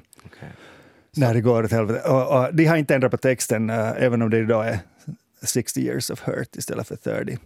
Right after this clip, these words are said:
Speaker 1: Och det är inte No More Years of Hurt, utan det är thirty Years
Speaker 2: Det är
Speaker 1: of
Speaker 2: just
Speaker 1: Hurt.
Speaker 2: det. Ja, det är den där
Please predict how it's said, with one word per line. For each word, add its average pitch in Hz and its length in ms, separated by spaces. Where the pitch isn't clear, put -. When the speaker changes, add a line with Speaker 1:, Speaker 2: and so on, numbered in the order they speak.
Speaker 1:
Och 127 120
det 123 80
är - 20
inte 127 160
No 123 200
More 101 280
Years 101 300
of 98 120
Hurt, - 240
utan 98 200
det 101 60
är 101 40
thirty 104 320
Years 85 160
Speaker 2:
Det 147 100
är 143 60
Speaker 1:
of 139 60
Speaker 2:
just 143 220
Speaker 1:
Hurt. 110 260
Speaker 2:
det. - 80
Ja, 120 200
det 123 80
är 127 60
den 123 140
där 120 180